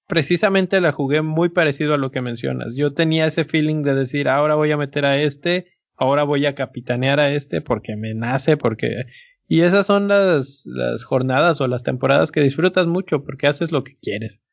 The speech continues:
y no estás preocupado <laughs> porque, por tanta, tanta cuestión.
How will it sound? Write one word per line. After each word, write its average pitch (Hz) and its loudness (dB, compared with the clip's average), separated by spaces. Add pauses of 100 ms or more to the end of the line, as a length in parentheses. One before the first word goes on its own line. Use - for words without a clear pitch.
(260)
y 131 0
no 135 4
estás 143 0
preocupado 139 0
<laughs> - -20
porque, 120 -4 (580)
por 127 0
tanta, 131 2
tanta 139 0
cuestión. 127 -4